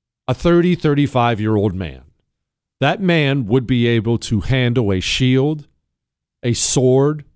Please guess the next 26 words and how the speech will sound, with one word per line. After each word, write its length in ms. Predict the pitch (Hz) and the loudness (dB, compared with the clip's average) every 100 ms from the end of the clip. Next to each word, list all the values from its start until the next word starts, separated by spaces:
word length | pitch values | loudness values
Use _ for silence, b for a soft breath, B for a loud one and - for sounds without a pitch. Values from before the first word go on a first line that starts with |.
| _ _ _ _ - | _ _ _ _ -6
a 40 | |
spear. 720 | - - - 127 131 151 156 _ _ _ _ _ - | -4 -4 -2 0 0 -2 -6 _ _ _ _ _ -4
That 160 | 143 139 | -2 0
man 220 | 143 127 | 0 0
would 140 | 120 | 0
be 100 | 123 | 0
able 160 | 117 107 | 0 -2
to 60 | |
survive 500 | 107 - 104 110 110 | -2 0 2 2 2
in 80 | 107 | 0
the 80 | 110 | 0
wild. 560 | 95 92 92 90 131 127 _ _ _ _ - | 0 0 0 -2 -4 -6 _ _ _ _ -2
He 120 | 165 | 0
would 160 | 156 135 | 2 2
be 100 | 123 | 0
able 800 | 117 120 113 107 104 101 98 98 | 0 0 0 0 0 -2 -4 -2
to, 40 | |
he 120 | 123 | 2
would 160 | 165 147 | 2 2
be 80 | 160 | 0
able 120 | 147 | 2
to 100 | 151 | 2
apply 280 | 147 156 151 | 2 2 2
battlefield 640 | 147 170 190 - 104 82 | 2 2 0 -2 -6 -6
tactics. 720 | - 87 60 _ _ - - _ _ _ _ _ _ _ - | -8 -12 -14 _ _ -20 -20 _ _ _ _ _ _ _ -2
Why? 580 | 131 202 180 71 62 | 2 2 2 -2 -10